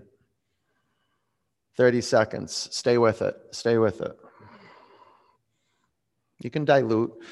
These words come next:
and you can amplify. If you're feeling freedom in the lower back, straighten your arms.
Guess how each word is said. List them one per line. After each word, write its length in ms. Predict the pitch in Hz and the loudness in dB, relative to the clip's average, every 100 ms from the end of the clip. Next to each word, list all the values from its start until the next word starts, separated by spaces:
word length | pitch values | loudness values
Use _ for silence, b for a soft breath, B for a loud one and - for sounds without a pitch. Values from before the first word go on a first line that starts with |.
| B - | B -4
and 120 | 120 | -2
you 60 | |
can 140 | 123 131 | 0 2
amplify. 760 | 113 107 107 - 110 117 131 - - - | 2 2 -2 0 2 2 0 -6 -14 -2
If 220 | 131 135 | 0 4
you're 420 | 156 151 151 - - - | 8 10 10 6 -2 -6
feeling 340 | 165 165 156 | 2 4 4
freedom 340 | 139 165 185 156 | 4 4 4 4
in 60 | |
the 80 | 139 | 4
lower 240 | 135 131 | 6 6
back, 380 | 127 160 175 151 | 6 6 6 2
straighten 320 | - 131 135 | -2 -4 -4
your 140 | 143 143 | -2 -4
arms. 640 | 156 151 104 92 - - | -4 -4 -6 -10 -12 -16